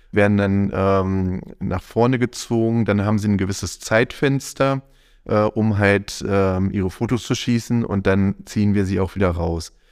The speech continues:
Jetzt war es so, dass in Wittenberg, äh, diese, äh, Bühne beziehungsweise, ähm, dann, ähm, der Platz zwischen Gottesdienstgeschehen und, äh, Podiumsgästen, wo wir den Bundespräsidenten hatten,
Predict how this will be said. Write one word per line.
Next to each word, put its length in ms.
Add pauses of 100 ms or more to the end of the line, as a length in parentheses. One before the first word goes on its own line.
(120)
Jetzt 160
war 100
es 100
so, 120
dass 160
in 140
Wittenberg, 480
äh, 100
diese, 640 (260)
äh, 160
Bühne 560
beziehungsweise, 800
ähm, 420
dann, 280 (100)
ähm, 640
der 100
Platz 420
zwischen 500 (440)
Gottesdienstgeschehen 1120
und, 480
äh, 520
Podiumsgästen, 920
wo 140
wir 80
den 140
Bundespräsidenten 960
hatten, 320